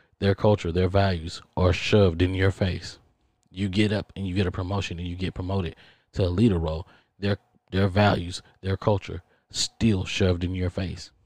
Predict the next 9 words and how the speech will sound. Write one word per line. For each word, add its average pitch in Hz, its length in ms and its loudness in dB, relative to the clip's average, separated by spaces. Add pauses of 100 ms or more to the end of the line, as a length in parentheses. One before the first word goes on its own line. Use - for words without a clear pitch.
(100)
So - 160 -4
at 90 140 -2
this 185 160 -2
point, 92 340 -6 (1040)
you're, 107 280 0 (200)
you 104 160 -4
bought 104 320 2
into 110 300 -2
an 92 100 -4